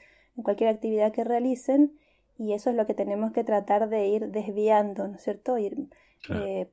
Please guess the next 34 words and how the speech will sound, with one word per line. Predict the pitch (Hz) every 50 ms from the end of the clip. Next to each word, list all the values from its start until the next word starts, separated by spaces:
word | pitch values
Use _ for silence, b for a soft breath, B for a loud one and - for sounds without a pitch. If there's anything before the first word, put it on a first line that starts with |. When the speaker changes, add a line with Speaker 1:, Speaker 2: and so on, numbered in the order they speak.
| - -
Speaker 1:
pasando | 208 208 - - 214 220 220 220
la | 214 202 -
fuerza | - - 226 220 226 220 - 240 220
más | 214 214 214 226 220
hacia, | 233 226 - - 220 202 196 190 185 185 180 185 190 - _ _ _ -
hacia | 302 214 208 - 226 208
el | 208 202 202 208
abdomen | 196 208 202 202 214 220 226 226 247 254 262 254
que | 247 - 208 196 190 185 180 175 175 196 220 285 - _
hacia | - 208 196 - - 208 190
la | 190 190
garganta | 185 185 185 202 226 233 247 240 302 302
para | 226 208 190
que | - 185
no | 190 190
les | 196 185 185
haga | 190 185 180 180 180
mal. | 208 214 196 185 - _ _ _ _ _ _ _ _ _ _ _ _ _ _ _ _ _ _ _ _ _ _ _ _ _ _ _ _ _ _ _ _ _ _ _ _
Speaker 2:
Bien. | 98 95 104 104 101 98 90 87 87 85 - _ _ _ _ _ B B B B B B B B B B B B _ _ _
Eh, | 120 120 117 110 107 107 101
de | 104 101 98 98 98 104 107 113
esto | 120 - 151
que | 139 135
me | 135 127
contás | 123 127 123 120 143 143 147
me | 147 123 -
queda, | - 131 131 131 135 143 147 147 139 - -
eh, | 113 107 104 104 101
bueno, | 95 90 92 98 87 95 107 98 85
me | 80 82
quedan | - 110 110 110 98
<laughs> | 101 - - - -
muchas | 98 95 104 107 - 107 107
cosas, | - 107 98 - 113 104